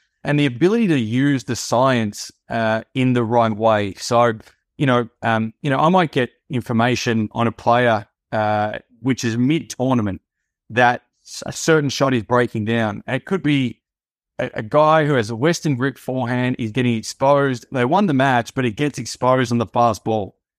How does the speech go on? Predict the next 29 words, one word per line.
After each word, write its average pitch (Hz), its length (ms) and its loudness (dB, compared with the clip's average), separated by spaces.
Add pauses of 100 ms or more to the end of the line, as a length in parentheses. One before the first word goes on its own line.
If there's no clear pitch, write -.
(220)
I'm 190 140 0
not 226 120 2
gonna 160 200 2
make 135 180 2
a, 113 280 -2
a 123 100 0
grip 123 320 -2
change 113 400 -2
mid-tournament. 104 600 -2 (800)
So 135 260 2
it's 131 180 -2
understanding 147 580 0
that 120 220 0 (340)
the, 131 300 -2
that, 139 280 0
that's 147 300 0
not 147 160 -2
gonna 131 180 -2
happen. 117 320 -2
It 110 120 -4
might 127 260 2
mean 127 380 2
that 123 80 0
we 120 160 0
need 123 160 2
a, 113 140 -2
a 117 100 -8
tournament 127 600 -4
break, 135 380 2